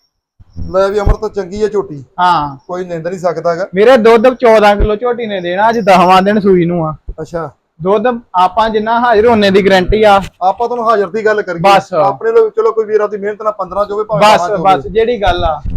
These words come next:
Speaker 1: ਅੱਛਾ ਅਮਰਤ, ਚੰਗੀ ਝੋਟੀ ਦੇਣੀ ਕਿੰਨੇ ਦੀ ਆਪਾਂ?
Speaker 2: ਵੀਰੇ ਮੁੱਲ ਇਹਦਾ ਇੱਕ ਪੰਦਰਾਂ ਕਰ ਲਈਏ, ਇੱਕ ਦਸ ਇਹ ਵੀ ਇੱਕ ਪੰਜ ਦੀ ਦੇਣੀ ਆਪਾਂ।
Speaker 1: ਇੱਕ?
Speaker 2: ਪੰਜ ਦੀ, ਹਾਂ ਨਾ।
Speaker 1: ਵੀ ਲੱਖੋਂ ਬਾਹਰ ਗੇਮਾਂ ਨੇ ਸਾਰੀਆਂ।
Speaker 2: ਹਾਂ,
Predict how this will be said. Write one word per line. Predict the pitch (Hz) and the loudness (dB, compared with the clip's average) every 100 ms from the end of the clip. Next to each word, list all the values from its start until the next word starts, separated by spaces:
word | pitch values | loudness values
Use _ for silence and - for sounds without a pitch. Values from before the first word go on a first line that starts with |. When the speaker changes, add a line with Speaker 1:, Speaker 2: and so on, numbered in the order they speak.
| - 190 | -2 -2
Speaker 1:
ਅੱਛਾ | 247 240 | 0 0
ਅਮਰਤ, | 220 - 254 247 _ _ _ _ - - | 0 2 0 0 _ _ _ _ -16 -6
ਚੰਗੀ | 202 202 | -6 -6
ਝੋਟੀ | 226 226 202 | 0 -2 -2
ਦੇਣੀ | 175 190 208 | -4 -2 -2
ਕਿੰਨੇ | 208 196 | -4 -4
ਦੀ | 170 | -6
ਆਪਾਂ? | 160 - 131 _ | -8 -10 -20 _
Speaker 2:
ਵੀਰੇ | 196 254 | 0 0
ਮੁੱਲ | 233 220 214 | 2 0 0
ਇਹਦਾ | 208 226 | 0 0
ਇੱਕ | - - | 0 -4
ਪੰਦਰਾਂ | 208 190 196 190 | -10 -6 -4 -4
ਕਰ | 196 | -2
ਲਈਏ, | 208 220 | 0 -2
ਇੱਕ | 220 | -2
ਦਸ | 190 185 196 | 2 2 2
ਇਹ | 202 | -2
ਵੀ | 208 | -2
ਇੱਕ | 202 - | -6 -6
ਪੰਜ | 170 170 156 | -10 -10 -10
ਦੀ | 160 | -12
ਦੇਣੀ | 170 151 151 | -10 -10 -10
ਆਪਾਂ। | 156 120 117 _ - | -12 -16 -20 _ -4
Speaker 1:
ਇੱਕ? | 202 - 254 - _ - | -4 -2 -8 -8 _ -2
Speaker 2:
ਪੰਜ | 170 156 | 0 0
ਦੀ, | 151 160 | -4 -4
ਹਾਂ | 165 208 160 | 2 4 2
ਨਾ। | 131 135 - _ 190 | 0 -6 -8 _ -12
Speaker 1:
ਵੀ | 170 | -6
ਲੱਖੋਂ | 180 208 196 | -6 -4 -2
ਬਾਹਰ | 180 240 | 0 0
ਗੇਮਾਂ | 190 180 160 | -2 -8 -8
ਨੇ | 160 | -8
ਸਾਰੀਆਂ। | 220 190 196 | -4 0 2
Speaker 2:
ਹਾਂ, | 202 196 190 | 2 0 -2